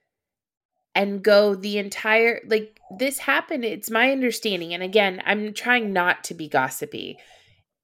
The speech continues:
It's my understanding that this happened early on in the campaign process. They could have replaced him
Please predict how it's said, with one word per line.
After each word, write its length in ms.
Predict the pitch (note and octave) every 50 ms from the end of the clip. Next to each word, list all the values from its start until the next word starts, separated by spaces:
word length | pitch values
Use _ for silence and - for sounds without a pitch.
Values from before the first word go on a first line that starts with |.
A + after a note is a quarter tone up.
| _ _ _ -
It's 220 | G#3 G#3+ G#3+ -
my 240 | A3 A3 G#3+ A3 A#3
understanding 600 | B3 B3 B3+ A#3 A3+ - A3+ A3 A3+ A#3 A3+ G#3+
that 160 | G3 F#3+ - -
this 180 | F#3+ F#3 - -
happened 500 | - - G3 G3+ G3+ - A3+ G3 F#3 C3+
early 400 | - E3 G3+ G#3 A3 A#3 G#3+ F#3+
on 280 | E3+ E3+ F3+ G3 G#3+ G#3+
in 160 | G3 F#3 F3
the 100 | E3+ E3
campaign 640 | - - F#3 E3+ E3+ F3 E3 - - G#3 G#3+ A3+
process. 480 | A3+ - F#3+ F3 E3 - - F3 E3+ -
They 100 | - F#3
could 220 | - - A#3+ B3+
have 140 | C#4+ C4 A#3+
replaced 520 | G3 E3+ - - - G3 A3+ A#3+ - -
him 360 | - F3+ E3+ D#3+ D3+ D#3 D3+